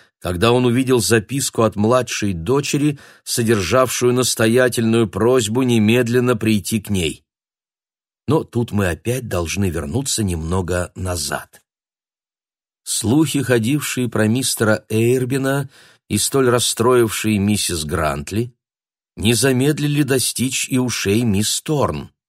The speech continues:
Она тоже была весьма огорчена, что священника ее прихода обвиняют в поклонении чужеземной богине.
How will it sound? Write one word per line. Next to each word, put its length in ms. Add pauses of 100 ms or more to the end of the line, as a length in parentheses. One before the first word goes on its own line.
(880)
Она 240
тоже 360
была 240
весьма 480
огорчена, 800 (240)
что 200
священника 840
ее 240
прихода 680 (160)
обвиняют 640
в 100
поклонении 840
чужеземной 1000
богине. 800